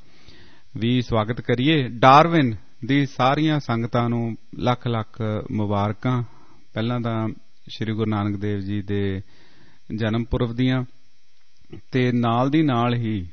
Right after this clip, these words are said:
ਜੋ ਗੁਰੂ ਘਰ ਪਿਛਲੇ ਕਈ ਸਾਲਾਂ ਤੋਂ ਉਹਨਾਂ ਨੇ ਆਰੰਭਿਆ ਹੋਇਆ ਸੀ, ਉਹ ਸੰਪੂਰਨ ਹੋਇਆ।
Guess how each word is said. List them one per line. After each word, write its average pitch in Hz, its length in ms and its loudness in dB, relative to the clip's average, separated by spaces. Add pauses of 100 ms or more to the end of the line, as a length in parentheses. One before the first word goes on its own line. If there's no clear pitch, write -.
(680)
ਜੋ 104 240 0
ਗੁਰੂ 107 260 -2
ਘਰ 101 320 -2
ਪਿਛਲੇ 107 460 -6
ਕਈ 117 180 -4
ਸਾਲਾਂ 101 360 -4
ਤੋਂ 101 140 -4
ਉਹਨਾਂ 107 200 -2
ਨੇ 101 180 -4
ਆਰੰਭਿਆ 107 560 -4
ਹੋਇਆ 104 260 -2
ਸੀ, 104 240 -4 (720)
ਉਹ 120 380 0
ਸੰਪੂਰਨ 113 580 0
ਹੋਇਆ। 123 400 -2